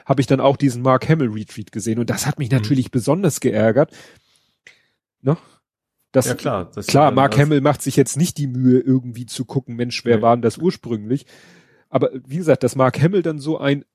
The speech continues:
Speaker 1: „I don't know who did this“ retweetet, ah.
Speaker 2: Ja, ja, ja. Ja, sie werden also dafür auch quasi belohnt. Deswegen machen sie es ja. Sie werden dafür, tatsächlich dafür
Speaker 1: Ja.
Speaker 2: belohnt, dass sie so machen, aber agieren, wie sie agieren, ja.
Speaker 1: Ja.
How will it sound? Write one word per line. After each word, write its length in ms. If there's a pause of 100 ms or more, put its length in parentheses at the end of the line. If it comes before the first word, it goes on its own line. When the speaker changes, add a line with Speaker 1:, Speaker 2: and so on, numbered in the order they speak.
Speaker 1:
„I 40
don't 320
know 220
who 80
did 260
this“ 340
retweetet, 680 (480)
ah. 420 (560)
Speaker 2:
Ja, 280
ja, 140
ja. 220 (2500)
Ja, 160
sie 140
werden 220
also 120
dafür 280
auch 140 (160)
quasi 240
belohnt. 360
Deswegen 220
machen 180
sie 80
es 80
ja. 160
Sie 160
werden 220
dafür, 280
tatsächlich 380
dafür 200
Speaker 1:
Ja. 60
Speaker 2:
belohnt, 400
dass 120
sie 80
so 180
machen, 280
aber 340
agieren, 360
wie 60
sie 160
agieren, 420
ja. 140 (180)
Speaker 1:
Ja. 180